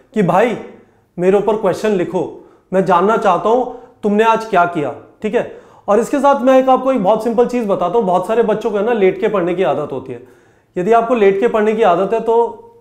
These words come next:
नहीं होगा। टेबल कुर्सी लीजिए और टेबल कुर्सी की इज्जत कीजिए। जब आप उसके ऊपर बैठे हुए हैं, कुर्सी के ऊपर बैठे हुए हैं, टेबल पे पढ़ रहे हैं, दिमाग में और ख्याल ना आए, सिर्फ पढ़ना है। जैसे ही आप थोड़े डिस्ट्रैक्ट हो रहे हैं, उठ जाइए, जाके पानी पी लीजिए,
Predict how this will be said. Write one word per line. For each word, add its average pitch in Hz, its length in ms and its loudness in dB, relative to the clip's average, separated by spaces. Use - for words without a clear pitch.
नहीं 190 240 4
होगा। 123 220 -4
टेबल 208 260 4
कुर्सी 233 260 -2
लीजिए 214 320 0
और 196 160 0
टेबल 214 280 4
कुर्सी 240 260 -4
की 247 120 -2
इज्जत 202 420 0
कीजिए। 127 440 -8
जब 180 200 0
आप 214 100 2
उसके 226 260 0
ऊपर 240 220 2
बैठे 165 280 2
हुए 202 200 2
हैं, 120 100 -6
कुर्सी 214 260 -2
के 240 60 2
ऊपर 233 220 2
बैठे 175 280 2
हुए 214 200 2
हैं, 233 100 0
टेबल 196 360 0
पे 226 140 2
पढ़ 185 200 0
रहे 190 140 0
हैं, 233 100 -4
दिमाग 202 360 2
में 247 120 4
और 220 360 2
ख्याल 190 240 2
ना 175 120 0
आए, 131 300 -4
सिर्फ 226 300 -2
पढ़ना 165 260 0
है। 123 140 -6
जैसे 202 260 2
ही 269 40 4
आप 262 180 2
थोड़े 247 160 2
डिस्ट्रैक्ट 226 420 0
हो 233 40 2
रहे 240 140 4
हैं, 233 60 4
उठ 202 120 2
जाइए, 156 320 -2
जाके 175 280 0
पानी 196 300 0
पी 220 120 -6
लीजिए, 208 340 -2